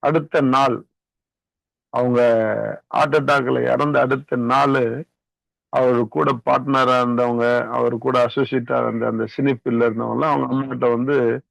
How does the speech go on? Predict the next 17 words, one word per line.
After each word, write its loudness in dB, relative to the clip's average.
என்னென்னவோ 2
பேசி -2
கீசி, 0
அது 2
அவருக்கு 2
நல்லது 2
செய்யறேன், 0
இன்சூரன்ஸ் -2
எல்லாம் -4
போட்டுக்கிறாரு, 0
அப்படி -2
இப்படின்னு -2
சொல்லி -2
ஏதோ 2
இதுலயே 2
கையெழுத்து 0
வாங்கிட்டாங்களாம். -8